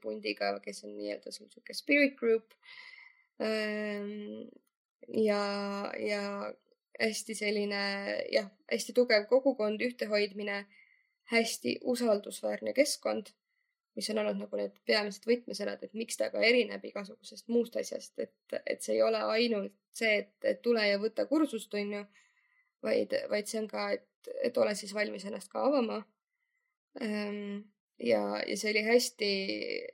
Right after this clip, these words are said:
hästi silmi avav ja ma olen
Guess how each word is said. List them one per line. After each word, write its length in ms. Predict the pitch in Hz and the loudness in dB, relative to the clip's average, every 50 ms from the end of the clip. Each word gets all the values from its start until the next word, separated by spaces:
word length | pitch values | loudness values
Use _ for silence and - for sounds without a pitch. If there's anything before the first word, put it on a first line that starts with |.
| - - _ _ _ _ _ _ - - - | -14 -16 _ _ _ _ _ _ -8 0 2
hästi 280 | 240 240 240 - 220 202 | 2 2 2 0 -6 -4
silmi 400 | - 226 220 220 220 233 247 262 | -2 -2 -2 0 6 8 8 8
avav 240 | 269 302 311 311 - _ _ _ _ _ _ _ _ _ _ - - | 8 4 2 0 -4 _ _ _ _ _ _ _ _ _ _ -6 -2
ja 240 | 220 214 208 202 208 | 0 0 2 0 0
ma 160 | 208 208 208 | -2 -2 0
olen 400 | 208 208 208 208 208 208 208 - | 0 0 0 0 -2 -4 -6 -8